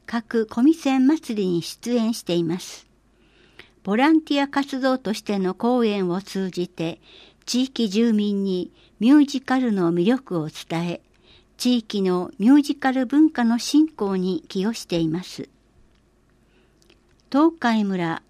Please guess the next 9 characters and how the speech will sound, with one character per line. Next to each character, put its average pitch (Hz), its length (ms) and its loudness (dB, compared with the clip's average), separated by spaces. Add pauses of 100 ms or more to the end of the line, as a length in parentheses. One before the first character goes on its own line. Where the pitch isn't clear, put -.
(120)
高 262 240 0
齢 247 220 0
者 226 180 -6
ク 220 140 -10
ラ 220 160 -2
ブ 185 260 -8
連 180 280 0
合 170 200 -2
会。 165 380 -10